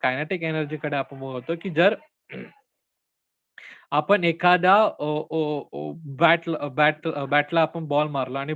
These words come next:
बॉल काय करते? लांब जाते. जेव्हा गोट्या खेळताना आपण एखादी गोटी फेकून मारतो एकाला, तर त्याला काय होतं, एक दिशा दि-, भेटते आणि एक मोशन तिला भेटतो. दिशा भेटते आणि मोशन भेटतो. मोशन म्हणजे काय?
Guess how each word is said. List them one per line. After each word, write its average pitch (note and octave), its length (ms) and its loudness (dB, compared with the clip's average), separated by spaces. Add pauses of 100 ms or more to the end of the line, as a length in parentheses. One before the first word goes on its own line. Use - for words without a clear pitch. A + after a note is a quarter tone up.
बॉल D#3 180 6
काय E3 180 0
करते? D#3+ 340 -4
लांब D3 200 2
जाते. B2 300 -4 (440)
जेव्हा D#3 160 4
गोट्या C#3+ 300 2
खेळताना D#3+ 340 0
आपण D#3 220 -4
एखादी D#3 340 -2
गोटी D#3 260 0
फेकून E3 380 -4
मारतो D3+ 360 -2
एकाला, C#3 340 -4
तर D3 120 -8
त्याला D#3 240 0
काय D#3+ 140 2
होतं, D3+ 200 0
एक E3 140 -2
दिशा C#3 280 2
दि-, D3 260 -2
भेटते C#3 300 -6
आणि E3 140 0
एक D3 200 -4 (440)
मोशन E3 280 2
तिला E3 220 2
भेटतो. C3+ 240 -4
दिशा C#3+ 340 2
भेटते D#3+ 260 2
आणि F#3 120 0
मोशन F3 380 -2
भेटतो. D#3 220 -2
मोशन C#3 260 -6
म्हणजे D#3+ 200 -4
काय? E3+ 200 2